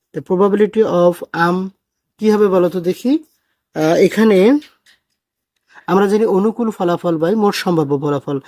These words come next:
তাহলে মোট ফলাফল দেখো এখানে রয়েছে একচল্লিশ এবং আম দেখো রয়েছে কয়টি? দুইটি। তাহলে এটি হচ্ছে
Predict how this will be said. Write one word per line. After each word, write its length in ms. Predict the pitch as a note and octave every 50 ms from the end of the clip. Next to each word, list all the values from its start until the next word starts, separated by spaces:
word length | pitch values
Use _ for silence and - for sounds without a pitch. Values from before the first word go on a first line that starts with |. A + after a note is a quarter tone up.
| - - - _
তাহলে 200 | - - F3+ F#3
মোট 200 | F3+ F#3+ G#3+ A#3 A3+
ফলাফল 400 | - G3 F#3 F3+ E3+ - F3+ D#3+ D3+
দেখো 180 | D3+ D#3 D3 F3
এখানে 240 | F3 D#3 - E3 E3
রয়েছে 300 | D#3+ D#3+ D#3+ D3 - - A3+ C4+ C4+ _ _ _ _ _ _ _ _ _ _ _ _ _ _ -
একচল্লিশ 640 | F3 F3+ E3 - - G#3 G3 F3+ F3+ F#3 A3+ C4 C4 - - - - _ _ _ _ _ _ _ _ _ _ _ -
এবং 300 | E3 F3 E3+ G3+ A3 G3+ F#3 G3+ A#3+ C#4 D4+ - _ _ -
আম 200 | - F3+ G3 G3+ G#3+ G#3+
দেখো 200 | F#3+ G3 - - F3
রয়েছে 280 | E3 D#3+ D#3 D3 - D#3+
কয়টি? 340 | - E3 D#3 D#3 - A3+ B3+ D4 - _ _ _ _ -
দুইটি। 420 | G3+ F#3+ G#3 G3+ F3+ - - C#3 C3+ C3+ _ _ _ _ _ _ _ _ _ _ _ _ _ _ _ _ _ -
তাহলে 260 | F3 F3 F#3 G#3 B3 C#4 -
এটি 260 | F#3+ F3+ E3 F#3+ G#3 G3
হচ্ছে 320 | F#3 G3 F#3+ - - B3